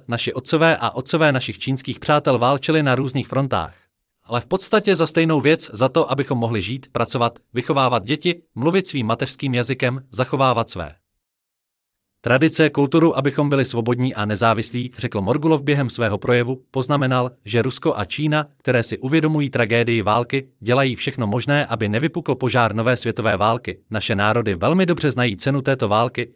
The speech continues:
zdůraznil. Koordinátorka akce Nesmrtelný pluk v Pekingu, vedoucí ruského klubu v Pekingu Jelena Smolkovová sdělila,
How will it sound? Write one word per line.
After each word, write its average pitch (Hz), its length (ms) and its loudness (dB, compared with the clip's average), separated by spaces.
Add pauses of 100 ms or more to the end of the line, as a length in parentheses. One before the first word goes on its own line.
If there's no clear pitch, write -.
(140)
zdůraznil. 98 600 0 (1300)
Koordinátorka 165 720 2
akce 139 280 0
Nesmrtelný 139 540 0
pluk - 200 -6
v - 60 -20
Pekingu, 117 500 -2 (280)
vedoucí 131 380 0
ruského 127 360 0
klubu 156 260 -2
v - 80 -6
Pekingu 170 440 0
Jelena 143 320 2
Smolkovová 120 580 0
sdělila, 123 420 0